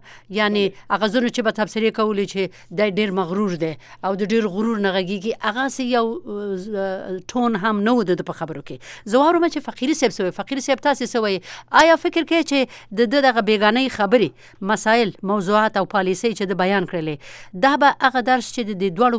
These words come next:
Speaker 1: ګوندونو ترمنځ د انتخاباتي مبارزو راهیسې د تیرو پنځلسو میاشتو کې چې دوی بحثونه او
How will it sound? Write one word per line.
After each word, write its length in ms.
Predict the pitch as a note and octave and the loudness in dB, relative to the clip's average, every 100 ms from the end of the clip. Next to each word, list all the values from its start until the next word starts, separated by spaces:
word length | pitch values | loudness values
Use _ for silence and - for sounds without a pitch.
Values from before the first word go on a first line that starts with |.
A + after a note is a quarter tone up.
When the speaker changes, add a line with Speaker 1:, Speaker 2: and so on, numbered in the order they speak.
| F#3+ | -2
Speaker 1:
ګوندونو 300 | F#3+ A3 - | -4 -4 -2
ترمنځ 420 | G3 F#3+ A3 G#3 | -2 0 0 0
د 100 | F#3+ | 0
انتخاباتي 540 | F#3 F3+ F3+ F3+ F3+ B3+ | -2 -2 -2 -2 -2 -2
مبارزو 400 | G3+ F3+ F3 G3+ F#3+ | -2 -2 -2 -2 -2
راهیسې 300 | F#3+ F#3 F#3+ F3 | -2 -4 -6 -4
د 120 | F3+ | -4
تیرو 180 | A#3+ G3+ F#3 | -4 -4 -4
پنځلسو 480 | F3+ G#3+ G3 G3 G3 | -4 -4 -4 -6 -6
میاشتو 220 | F#3 F#3 | -6 -8
کې 80 | - F#3 | -8 -8
چې 60 | E3+ - - | -8 -12 -8
دوی 100 | G#3 G3 | -2 2
بحثونه 300 | F#3 F3 G#3+ | 2 0 -2
او 80 | G3 | -2